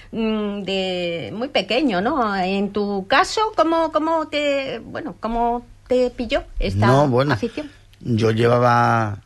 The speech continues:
Speaker 2: pues yo soy de fuera, yo soy de Barcelona, pero llevo bastantes años aquí, pero federado no he estado nunca. Me dio por,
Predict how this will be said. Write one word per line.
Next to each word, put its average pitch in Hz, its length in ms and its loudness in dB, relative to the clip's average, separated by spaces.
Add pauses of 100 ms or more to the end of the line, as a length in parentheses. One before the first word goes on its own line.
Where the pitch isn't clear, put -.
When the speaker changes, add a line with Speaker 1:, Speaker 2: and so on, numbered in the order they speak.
Speaker 2:
pues 98 180 -2
yo 101 80 0
soy 113 160 -2
de 110 80 0
fuera, 143 360 0 (140)
yo 123 140 -6
soy 101 160 0
de 113 40 2
Barcelona, 110 440 2
pero 98 160 0
llevo 110 580 2 (460)
bastantes 107 680 0
años 117 240 2
aquí, 120 320 0 (640)
pero 135 180 4
federado 117 480 2
no 135 80 2
he 139 40 2
estado 110 260 0
nunca. 160 320 -2 (1200)
Me 117 200 0
dio 110 300 2
por, 120 500 4